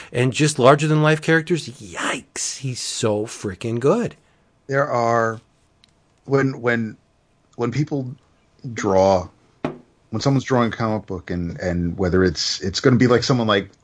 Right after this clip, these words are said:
Speaker 2: like, like Bogdanove, who's gonna draw, like, these huge knockdown, drag-out fights.
Speaker 1: Yeah.
Speaker 2: You want to, you know, you're going for the action. You wanna make sure everything looks great. You wanna line up the shot in that panel. Like a director with the camera, everything's gotta look good in that scene.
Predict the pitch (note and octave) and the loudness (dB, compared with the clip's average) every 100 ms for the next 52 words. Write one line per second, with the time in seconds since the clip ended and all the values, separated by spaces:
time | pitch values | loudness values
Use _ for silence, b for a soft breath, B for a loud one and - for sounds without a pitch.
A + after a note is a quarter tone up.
0 | - G2+ G2 - D3+ - G2+ G#2+ G#2+ G#2 | -4 -2 -2 -6 -8 0 0 0 0 0
1 | G#2+ G#2 A2 G2+ G2 F#2+ G2+ G2 - F#2+ | -2 -6 -4 -2 0 0 0 -6 -6 -8
2 | - A2+ A2 - G2+ F#2 G2 A2 G2 F#2+ | -2 -2 -2 -8 -6 -6 0 2 2 0
3 | G2 - _ _ - F2+ F2+ G#2 G2+ - | -4 -10 _ _ -4 -2 2 2 2 0
4 | E3 G2+ F#2+ G3 B2+ - B B B B | 2 2 0 4 4 2 B B B B
5 | B - C#3 B2+ C#3 D3+ - - C#3+ C#3 | B -8 -6 0 2 2 -4 -6 0 2
6 | C3+ B2+ B - C#3 A#2 A2 B2 A#2+ A#2+ | 2 0 B 0 2 2 2 0 -2 -2
7 | A#2+ A2 G#2+ G2 - G#2+ G2 G#2 G#2+ G#2+ | -2 0 -2 -4 -4 -2 0 2 2 0
8 | G2 - A2+ F#2+ G2 F#2+ A2 G#2 - - | -2 -2 -2 -2 -4 -4 -4 -4 -6 2
9 | A2+ B2+ G#3 A3+ D#3+ D3 D#3+ D#3 D3+ B2+ | 2 4 0 2 4 6 4 2 0 -2
10 | C3 B2+ - A2+ - A2+ G#2 - A2 A2 | 0 -2 -4 -6 -2 -2 -2 -6 -4 -2
11 | G2+ - G#2+ E2 C#2+ D#2 E2 F#2 G#2 G#2+ | -4 -6 -4 -4 -6 -10 -4 0 2 2
12 | C3 C#3+ D3 - D3 B2+ B2 B B - | 0 0 0 4 4 4 2 B B -6
13 | F#2+ G#2+ G#2+ A#2+ A2 A2 - B2 A#2 A#2 | -4 -2 0 2 2 0 -2 -2 -2 -4
14 | G#2+ - B2 G#2 F#2+ | -6 -4 -2 0 0